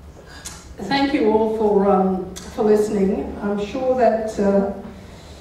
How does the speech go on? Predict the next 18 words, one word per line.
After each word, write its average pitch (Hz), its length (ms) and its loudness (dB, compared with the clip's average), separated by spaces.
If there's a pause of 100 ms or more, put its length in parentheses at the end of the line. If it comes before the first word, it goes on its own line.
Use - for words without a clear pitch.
(540)
you 220 120 0
know, 214 220 2
the 220 100 2
next 240 260 -2
stage 240 520 0
of 226 140 -6
our 226 180 2
next 226 280 -4
ten 240 240 -4
years 214 380 0
is 202 140 -2
gonna 202 200 -2
be 196 120 2
very 214 440 2
exciting, 220 800 -2
very, 226 320 -4
very 214 240 -2
exciting. 208 600 -6